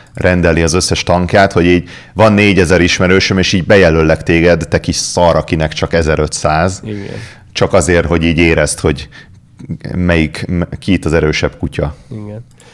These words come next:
Speaker 2: É, és itt ebben a hasonlatban nagyon kevés az, hogyha én szeretem azt hi-, hitetni magamról, hogy én vagyok a falu bikája,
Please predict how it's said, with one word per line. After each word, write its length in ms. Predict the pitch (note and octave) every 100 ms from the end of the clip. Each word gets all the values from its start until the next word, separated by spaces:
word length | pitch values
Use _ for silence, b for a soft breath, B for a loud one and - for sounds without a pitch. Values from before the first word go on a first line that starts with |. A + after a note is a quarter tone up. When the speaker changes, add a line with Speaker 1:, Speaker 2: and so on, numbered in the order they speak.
| b
Speaker 2:
É, 440 | - B2+ B2 B2 A#2+ -
és 200 | A#2+ - B2+
itt 260 | C3+ -
ebben 340 | - G#2 A2 G#2+
a 320 | G2+ G#2 G#2+
hasonlatban 680 | G#2+ - A2 G#2+ G2+ G#2
nagyon 320 | G#2+ G#2+ F#2+ F#2
kevés 420 | G2 F2+ F2 -
az, 200 | F#2 -
hogyha 320 | G2 F#2+ F#2+
én 140 | F#2+
szeretem 460 | F#2 - F#2+ - F#2+
azt 220 | F2+ -
hi-, 220 | - G2 F#2+
hitetni 420 | A2+ - F2+ G2+
magamról, 400 | F#2 F#2 F2+ F#2
hogy 100 | F2+
én 100 | F#2
vagyok 240 | F2+ F2+
a 40 | F#2+
falu 340 | - G2 G2
bikája, 600 | F2+ - G2 F2 F#2